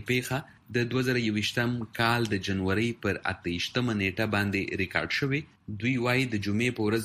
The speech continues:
یو کال پوره کیږي چې د پاکستان په تاریخ کې پکې د پولیو یوه نوې پیښه هم ونه موندله شوه. د دې لپاره چې یو هیواد په رسمي توګه له پولیو څخه خالي وګڼل شي، نو باید سر په سر درې کاله پکې د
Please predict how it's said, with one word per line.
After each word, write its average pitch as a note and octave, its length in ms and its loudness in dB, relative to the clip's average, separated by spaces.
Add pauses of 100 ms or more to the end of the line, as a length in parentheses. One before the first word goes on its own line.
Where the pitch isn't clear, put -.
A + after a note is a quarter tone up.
(120)
یو A#2 80 2 (120)
کال A2 260 2
پوره F#2 180 0
کیږي B2 380 -4
چې C3 180 -4
د F2+ 80 -6
پاکستان G#2 680 0
په F2+ 180 -2
تاریخ G2+ 400 0
کې C#3 120 0 (300)
پکې A#2+ 260 -2
د A2 140 0
پولیو B2+ 500 2 (120)
یوه G2+ 140 0
نوې A2+ 380 2
پیښه A2+ 260 0 (140)
هم A2+ 120 2 (240)
ونه G2 200 0
موندله F#2 440 0
شوه. G#2+ 180 2 (460)
د A#2 120 0
دې C3+ 140 4
لپاره C3 300 2 (100)
چې - 80 0 (180)
یو G2+ 100 2 (140)
هیواد A2+ 400 2
په G2 100 0
رسمي A#2 320 0
توګه B2+ 480 0
له G2+ 140 2
پولیو A#2+ 340 0
څخه A2+ 400 -4
خالي G2 380 0
وګڼل C3 500 0 (140)
شي، C#3 100 -2 (320)
نو B2+ 160 2
باید B2+ 380 4
سر C3 260 2
په G#2+ 160 0
سر A#2+ 160 2 (160)
درې A#2 160 4 (140)
کاله A#2 300 4
پکې A2 220 -2 (100)
د A#2 140 -2